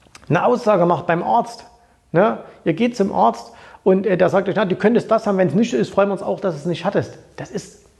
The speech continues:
sorry, aber das ist nicht meine, das ist nicht meine Welt, ne? Also,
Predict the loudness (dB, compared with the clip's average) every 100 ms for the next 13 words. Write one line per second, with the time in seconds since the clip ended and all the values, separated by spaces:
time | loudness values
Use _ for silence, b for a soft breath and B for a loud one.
0 | _ _ 2 4 4 0 -2 -2 -2 -2
1 | 0 0 -2 -2 0 0 0 2 4 6
2 | 4 2 -4 -14 0 0 0 B B B
3 | B 0 2